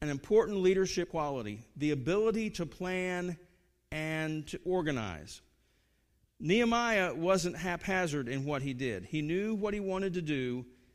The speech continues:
and he knew when he wanted to do it. He had spent those four months waiting for God to give him the green light to go ahead,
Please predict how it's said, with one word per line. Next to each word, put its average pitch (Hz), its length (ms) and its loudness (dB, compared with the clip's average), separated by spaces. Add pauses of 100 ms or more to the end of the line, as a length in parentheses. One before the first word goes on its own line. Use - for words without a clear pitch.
(920)
and 147 140 -2
he 151 80 2
knew 190 500 2 (100)
when 185 200 2
he 180 100 4
wanted 156 320 -2
to 143 80 -6
do 135 240 -4
it. 85 100 -10 (1160)
He 196 120 2
had 180 120 2
spent 226 420 -4
those 196 180 -2
four 220 320 0
months 214 640 -4 (720)
waiting 220 540 0
for 196 160 0
God 190 400 -2
to 170 80 -2
give 175 260 0
him 175 240 -2
the 156 80 -4
green 185 420 -2
light 165 260 -4
to 156 80 -2
go 165 280 0
ahead, 143 460 -2